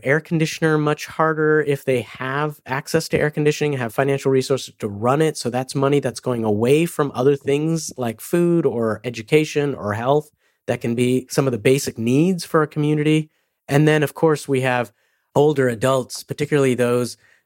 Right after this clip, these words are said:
that have pre-existing health conditions like asthma or any kind of heart condition. We've seen more recent work that's been done on stroke, brain health in terms of heat, and that can have profound effects as well.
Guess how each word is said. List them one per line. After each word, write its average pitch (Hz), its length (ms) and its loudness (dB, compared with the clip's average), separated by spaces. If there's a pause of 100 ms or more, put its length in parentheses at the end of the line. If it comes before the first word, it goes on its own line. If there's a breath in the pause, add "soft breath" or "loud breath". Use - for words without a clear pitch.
that 117 380 0
have 113 380 -6
pre-existing 135 540 0
health 131 240 -2
conditions 139 580 0
like 113 280 -6
asthma 139 760 0
or 110 380 -2 (280 loud breath)
any 131 100 0
kind 127 220 0
of 104 80 -8
heart 151 260 0
condition. 139 540 0
We've 123 180 -2
seen 131 420 0
more 131 220 2
recent 131 380 0
work 127 360 0
that's 123 200 -4
been 120 120 -4
done 120 180 0
on 107 120 -6
stroke, 151 600 0 (240)
brain 147 260 4
health 151 480 0
in 139 140 -4
terms 143 320 -2
of 135 80 -6
heat, 156 380 -2 (120)
and 117 300 -2 (300 loud breath)
that 135 180 0
can 139 160 0
have 131 360 0
profound 120 420 -2
effects 107 360 -6
as 101 140 -10
well. 107 420 0